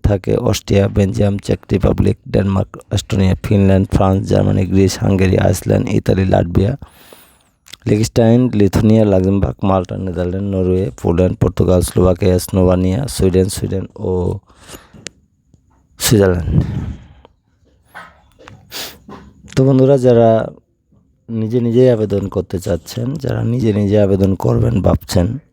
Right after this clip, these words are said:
তারা অবশ্যই ভিডিওটি দেখবেন। আমার মনে হয় যে আপনারা অনেক উপকৃত হবেন। তো আমি আজকে part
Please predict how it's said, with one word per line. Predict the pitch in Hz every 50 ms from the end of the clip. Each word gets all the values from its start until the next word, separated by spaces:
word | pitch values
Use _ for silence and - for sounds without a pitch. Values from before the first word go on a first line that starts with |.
| _ _ _ _ - - - - _ _ _ -
তারা | - 104 101 107
অবশ্যই | 107 107 120 120 - - - - 135 127 123
ভিডিওটি | 110 - - - 123 123 120 - - - 107
দেখবেন। | 95 98 101 98 98 101 101 107 117 147 185 - _ _ _ - - _ _ _ _ _ -
আমার | - 101 104 104 104
মনে | 107 110 117 117 120
হয় | 117 113 107 101
যে | 104 113
আপনারা | 107 104 - - 107 104
অনেক | - - - 113 110 104 - 107
উপকৃত | 98 - 113 104 101 95 -
হবেন। | 95 95 90 90 - - - - _ _ _ _ _ _ _ _ _ _ _ _ _ _ _ _ _ _ _ _ _ _ _ _ _ _ _ _ _ _ _ _ - - - - - - - _ - _ _ - _ - _ - _ _ _ _ _ _ _ _ _ _ _ _ _ - - _ _ - - _ _ _ _ _ _ _ _ _ _ _ _ _ _ _ _ _ - -
তো | 135 127
আমি | 120 120 123 123 123
আজকে | 120 - - 139
part | - - - 110 110